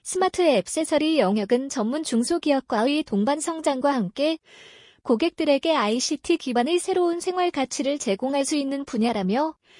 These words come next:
에스케이텔레콤은 올해 글로벌 시장에서 액세서리 사업의 성과를 최대화할 수 있도록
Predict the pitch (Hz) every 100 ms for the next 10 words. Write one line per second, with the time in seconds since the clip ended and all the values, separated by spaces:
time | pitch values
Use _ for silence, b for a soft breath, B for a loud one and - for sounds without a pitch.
0 | B B B 208 - - 370 349 349 359
1 | 349 - 269 277 262 196 254 294 262 233
2 | 262 311 320 320 302 240 165 269 302 311
3 | B B B B B 202 - 349 370 349
4 | 349 359 339 339 349 359 359 - 262 285
5 | - 381 370 349 320 320 285 247 185 170
6 | 269